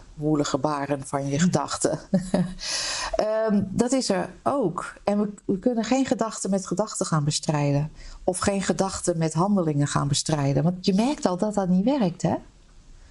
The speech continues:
Speaker 1: Als wij jou een andere handeling zouden geven om van je dwanghandeling en dwanggedachten af te komen, doen we hetzelfde.
Speaker 2: Ja, en zeggen dat je de dwanghandeling niet moet uitvoeren, is
Speaker 1: Is
Speaker 2: ook een
Speaker 1: ook,
Speaker 2: handeling.
Speaker 1: is
Speaker 2: Ja.
Speaker 1: ook, ja. En dat zou ook een dwangmatig iets kunnen worden.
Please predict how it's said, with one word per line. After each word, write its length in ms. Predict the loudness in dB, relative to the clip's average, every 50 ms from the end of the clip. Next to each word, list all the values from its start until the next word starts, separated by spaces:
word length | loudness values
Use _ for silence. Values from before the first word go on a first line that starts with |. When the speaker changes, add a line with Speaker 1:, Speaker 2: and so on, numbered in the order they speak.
| -20 -20 -20 -20 -20 -4 -2
Speaker 1:
Als 160 | 0 0 2
wij 200 | 0 0 0 -2
jou 200 | -2 -2 -2 0
een 60 | 0 0
andere 220 | 0 2 2 2
handeling 640 | 0 2 0 0 0 2 2 2 2 2 0 0 -2
zouden 320 | -2 -2 -2 -2 -4 -2
geven 440 | -2 -2 0 0 0 0 -2 -2 -2
om 180 | -2 -2 -2
van 220 | -2 -2 -2 0 0
je 120 | 0 0
dwanghandeling 760 | 0 0 0 2 2 2 2 2 2 2 2 2 2 2 2
en 80 | 2 2
dwanggedachten 640 | 2 2 0 0 -2 -2 -2 -2 -4 -6 -6 -6
af 180 | -6 -6 -6 -6
te 120 | -10 -8
komen, 300 | -4 -2 0 2 2 2
doen 120 | 2 2 2
we 60 | 0
hetzelfde. 640 | 0 0 -2 -2 0 0 0 0 -2 -2 -6 -8 -8 -8 -10 -18 -20 -20 -20 -16 -4
Speaker 2:
Ja, 200 | -2 0 2 2
en 80 | 2 2
zeggen 240 | 2 2 0 2 2
dat 140 | 2 2
je 80 | 2 2
de 100 | 2 2
dwanghandeling 680 | 4 2 2 2 2 0 0 0 2 2 2 4 4 4
niet 280 | 4 2 2 0 0 2
moet 180 | 2 2 2
uitvoeren, 520 | 2 0 0 -2 -2 0 0 2 2 4 2
is 140 | 4 4
Speaker 1:
Is 100 | 4 2
Speaker 2:
ook 60 | 2 2
een 80 | 0 0
Speaker 1:
ook, 60 | 0
Speaker 2:
handeling. 480 | 0 0 0 0 0 0 0 0 0 2
Speaker 1:
is 180 | 0 0 2
Speaker 2:
Ja. 120 | 2 0 0
Speaker 1:
ook, 260 | 0 -2 -4 -8 -14 -6
ja. 340 | -2 0 0 0 0 -2 -6 -10 -16 -20 -20 _ -20 -20 _ _ _
En 120 | -2 0 0
dat 140 | 0 0 -2
zou 180 | -2 -2 0 -2
ook 160 | -2 0 0
een 100 | 0 2
dwangmatig 580 | 2 0 0 0 0 0 0 0 -2 -4 -2
iets 220 | -2 -2 -2 -4 -2
kunnen 260 | -2 0 0 2 2
worden. 340 | 0 0 0 -2 -2 -4